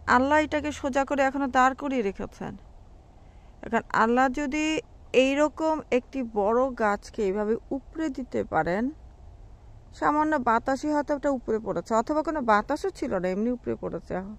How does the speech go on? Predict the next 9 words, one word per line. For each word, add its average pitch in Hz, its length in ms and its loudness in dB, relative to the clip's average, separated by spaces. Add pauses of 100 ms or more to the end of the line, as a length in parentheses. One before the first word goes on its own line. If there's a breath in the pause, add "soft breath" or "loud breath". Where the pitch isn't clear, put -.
(480 soft breath)
I - 60 -4
don't 247 260 0
know। 202 240 0 (1080 soft breath)
তাহলে 277 540 4 (1500 soft breath)
যারা 233 440 6
এখন 285 280 0
ক্ষমতার 247 680 2
দম্ভ 240 460 4
করছেন, 208 540 -4